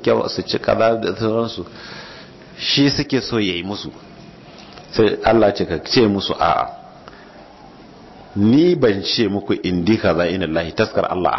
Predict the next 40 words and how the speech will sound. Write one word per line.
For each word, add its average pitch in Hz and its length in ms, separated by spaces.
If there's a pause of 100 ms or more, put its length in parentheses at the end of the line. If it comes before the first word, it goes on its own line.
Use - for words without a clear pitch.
hannuna 85 240
take 85 240
ba. 71 140 (340)
Don 120 160
haka 120 220
ba 98 120
ni 139 160
ne 113 140
Kasimu 95 560 (140)
ba, - 160 (220)
ba 98 160
ni 127 140
ne 104 280
Raziku 95 440
ba. 71 200 (500)
Ni 139 180
Kasimu 131 520
ne." 78 260 (600)
Ko, 262 240
"Inna 151 180
Allaha 135 240
huwa 131 200
ar-raziqu 135 520
wa 107 80
ana 107 140
al-qasim." 87 460
Haka 101 220
ya 85 60
faɗa 85 200
ko? 120 140 (540)
Allah 139 240
shine 123 200
mai 101 120
arzutawa, 110 460
ni 113 120
kuma 117 200
ni 127 100
ne 113 100
mai 85 140
rabawa. 95 320